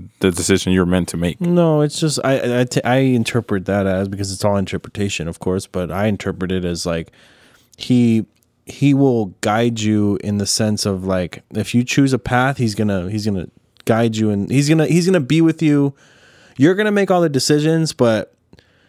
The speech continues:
Speaker 2: he's never gonna leave you alone. Like,
Speaker 1: Right.
Speaker 2: in the sense of, like, you're never, you're never gonna be going down that path by yourself.
Speaker 1: Right, right, right.
Speaker 2: You know, like, no matter what sh-, fucking shit gets thrown at you, like, you're,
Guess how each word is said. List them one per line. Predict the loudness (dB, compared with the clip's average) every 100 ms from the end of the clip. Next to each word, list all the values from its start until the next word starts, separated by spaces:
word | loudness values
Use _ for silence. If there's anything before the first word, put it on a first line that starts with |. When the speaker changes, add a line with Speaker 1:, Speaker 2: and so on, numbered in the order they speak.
| _ _ _
Speaker 2:
he's | _ 0 2
never | 2 2
gonna | 2
leave | 2 2 2
you | 0
alone. | 0 -2 -6 -14 _ _ -4
Like, | 0 0
Speaker 1:
Right. | 0
Speaker 2:
in | -2
the | 0
sense | 0 0 0
of, | -2
like, | 0 -2 -2 0
you're | 2
never, | 2 2 2
you're | 2 2
never | 2 2
gonna | 2 0
be | 0 -2 -4 -2
going | 0 2 2
down | 2 0 0
that | 0 -2
path | -2 -4 -2
by | -4
yourself. | -4 -6 -4 -6 -6 -8 2
Speaker 1:
Right, | 4 4
right, | 0 -2 -2
right. | 2
Speaker 2:
You | 4
know, | 4
like, | 4 2 -2 -10 _ -14
no | -8 0 2 4
matter | 4 4 2
what | 4 2 2 -2 -4
sh-, | -4 -4 -8
fucking | -2 -2 2 2 2
shit | 0 -2 0
gets | -2 0
thrown | 2 2
at | 2 2
you, | 4
like, | 4 0 2
you're, | 0